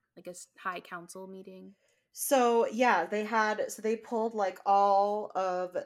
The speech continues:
Speaker 2: so they, like, anybody who was there for the first semester and anybody who had returned from a mission within the last, like, three months or something like that.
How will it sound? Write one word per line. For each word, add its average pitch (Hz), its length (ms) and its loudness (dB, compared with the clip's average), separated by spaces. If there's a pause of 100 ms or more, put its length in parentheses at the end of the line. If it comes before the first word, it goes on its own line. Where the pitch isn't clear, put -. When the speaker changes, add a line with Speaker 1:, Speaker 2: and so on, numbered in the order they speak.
(200)
Speaker 2:
so - 160 -8
they, 196 280 -4
like, 196 220 -4
anybody 208 460 -2
who 208 140 -8
was 190 180 -10
there 175 240 -4
for 180 140 -8
the 175 100 -8
first 170 320 -8
semester 190 680 -8
and 175 260 -10
anybody 185 520 -10
who 175 160 -6
had 170 200 -12
returned 170 400 -10
from 175 220 -14
a 170 60 -10
mission 160 360 -12
within 156 260 -14
the 160 80 -12
last, 147 280 -10
like, 160 160 -14
three 160 220 -12
months 147 260 -12
or 147 80 -16
something 135 400 -16
like 92 220 -18
that. 85 240 -8